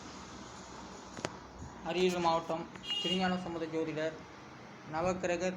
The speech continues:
தமிழ் எண்கிற-, எண்கணிதம் ஜோதிட பிரகாரம் அதன்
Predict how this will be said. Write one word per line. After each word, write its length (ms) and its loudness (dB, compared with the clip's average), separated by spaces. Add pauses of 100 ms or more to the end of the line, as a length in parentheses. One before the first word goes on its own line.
தமிழ் 300 0
எண்கிற-, 340 0 (280)
எண்கணிதம் 460 0
ஜோதிட 280 0 (100)
பிரகாரம் 420 2 (840)
அதன் 180 2